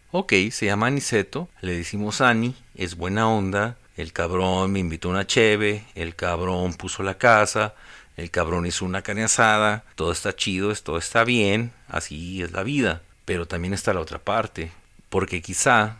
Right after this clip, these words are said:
le digamos Ani y van a decir, oye, ¿y ese Ani? No, no te le acerques. ¿Por qué? No, no, no, no tiene caso, es un tipo nefasto, nunca nos ha invitado a su casa, nunca va con nosotros, es muy serio,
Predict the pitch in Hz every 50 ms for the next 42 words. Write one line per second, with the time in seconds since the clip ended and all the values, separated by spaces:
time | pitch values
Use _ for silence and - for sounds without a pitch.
0 | - - 78 80 85 80 80 78 87 87 87 87 95 98 98 - - - - -
1 | - 123 131 123 110 107 110 113 - - _ _ _ 101 98 87 85 85 85 87
2 | 87 85 80 80 - - 90 87 85 - - 131 160 190 175 151 117 98 - -
3 | 110 110 117 123 117 - 139 139 139 143 143 135 131 117 104 101 101 - - 110
4 | 104 90 - - 90 - - - - - - - - - - - - 135 135 135
5 | - 160 156 135 127 - - _ - - 135 156 160 143 127 120 117 107 98 98
6 | 101 - - - - - 107 104 92 - 101 95 95 - - 95 - - - -
7 | 87 - - 92 87 - 90 - - 87 87 82 78 78 - 113 113 110 107 101
8 | - - - 98 95 95 - - 98 107 117 117 - 120 107 95 - - 95 87
9 | 87 87 82 - 87 85 82 85 - 101 90 - 127 123 123 120 120 117 110 -
10 | 120 110 110 107 101 98 87 - 90 90 90 - - 98 95 87 82 - - 110
11 | 104 101 92 - - 85 85 80 - 90 80 80 80 85 82 - - - 101 104
12 | 101 98 92 90 85 82 76 78